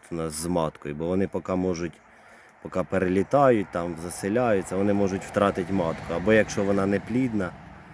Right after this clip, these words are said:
то вона вже на новому місці буде обльотуватися, запліднюватися. І теж таким чином вони можуть втратити матку. Перший рій вилітає з плідною маткою, всі остальні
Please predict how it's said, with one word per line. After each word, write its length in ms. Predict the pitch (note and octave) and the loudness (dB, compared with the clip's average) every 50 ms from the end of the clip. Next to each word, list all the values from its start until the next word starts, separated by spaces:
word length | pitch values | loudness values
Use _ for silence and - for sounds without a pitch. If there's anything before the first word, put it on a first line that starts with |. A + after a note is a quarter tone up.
| - - - - - - - - - - - - - - - - - - - - - - | -20 -20 -20 -20 -20 -20 -20 -20 -20 -20 -20 -20 -20 -20 -20 -20 -20 -20 -20 -20 -18 -8
то 360 | - G#2+ G2+ G2 G2 G2 F#2+ - - - - | -2 2 4 4 4 2 0 -2 -10 -20 -16
вона 360 | G2+ F2 F#2 F#2 G2 G2 G2 | -8 -4 -2 0 2 2 0
вже 180 | F2+ E2+ F#2 | 0 0 0
на 120 | F#2 F#2 F#2+ | 0 2 2
новому 420 | G2 G2 F#2 F#2 F#2 F#2+ G2 G2 | 2 2 2 2 2 2 2 2
місці 520 | G2 G2 F#2+ F2 D#2+ - - - F2 D#2+ D#2+ - - - - - - - - | 2 2 0 0 -2 -6 -10 -10 -10 -10 -12 -16 -20 -20 -20 -20 -20 -18 -14
буде 360 | E2+ D#2+ E2+ F2 D#2 E2+ E2 | -10 -8 -6 -6 -4 -6 -6
обльотуватися, 1000 | - F2+ E2+ E2 F#2+ G2+ A#2+ C3 B2 - A2 G2 F#2+ F2+ - - - F#2 E2+ E2+ E2+ F2 | -6 -6 -4 -2 2 2 4 2 2 0 -2 -2 -2 -4 -4 -6 -8 -8 -8 -8 -12 -12
запліднюватися. 1040 | E2 E2 F2+ D#2+ - F#2+ G#2 A2+ A2 G#2+ G2+ F#2 F2 F2 E2 - - - F2+ F2 F#2 _ _ _ _ _ _ _ _ _ _ _ _ _ _ _ _ _ _ _ _ _ _ _ _ - | -6 -6 -6 -6 -4 -4 -2 -2 0 0 -2 0 0 -2 -6 -6 -8 -12 -12 -12 -12 _ _ _ _ _ _ _ _ _ _ _ _ _ _ _ _ _ _ _ _ _ _ _ _ -14
І 60 | F2 | -14
теж 280 | E2 - G#2 G2 F2+ F#2+ F2+ D#2+ | -8 -2 -2 0 0 0 -2 -2
таким 340 | - F2+ E2 - F2+ F2+ F2 | -2 -8 -6 -4 -4 -4 -4
чином 340 | - - F#2 F2+ F2 F2 F2 | -4 -4 -4 -2 -2 -2 -2
вони 220 | E2+ F2 F2 E2+ | -2 -2 -2 -2
можуть 320 | E2+ E2+ E2 D#2+ E2 D#2 - | -2 -4 -4 -6 -8 -12 -12
втратити 560 | - - F2 F2 E2+ E2 - - D#2 - E2 | -10 -6 -4 -2 -2 -2 -4 -10 -14 -12 -10
матку. 420 | D#2 D2 C#2+ C#2 _ - _ - - _ _ _ _ _ _ _ _ _ _ _ _ _ _ _ _ _ - _ _ _ _ _ - - | -10 -8 -10 -10 _ -18 _ -20 -20 _ _ _ _ _ _ _ _ _ _ _ _ _ _ _ _ _ -20 _ _ _ _ _ 0 2
Перший 400 | G#2 A2 G2+ - - G2+ G2 F#2 | 2 2 2 0 0 0 0 2
рій 180 | F#2 F#2 F#2 | 2 0 0
вилітає 540 | F#2 F#2 F2+ F#2 F2+ - G2 F#2 F#2 F2+ F2 | 0 0 0 0 -4 -2 -2 0 0 0 -2
з 100 | - - | -4 -6
плідною 480 | - A2 B2 C3+ B2 A#2 G#2+ G#2 G2+ G2 | -2 0 0 0 2 2 0 2 2 2
маткою, 500 | G2 F#2+ F#2 F2+ - - F2 F2 F2 D#2+ | 2 0 0 -2 -4 -6 -6 -6 -4 -6
всі 200 | - - G2 F#2 | -6 -6 -4 -4
остальні 600 | F2+ E2+ - - F#2 F2 F2+ G2 G#2+ A2 A2+ | -4 -6 -6 -8 -4 -2 -2 0 2 0 0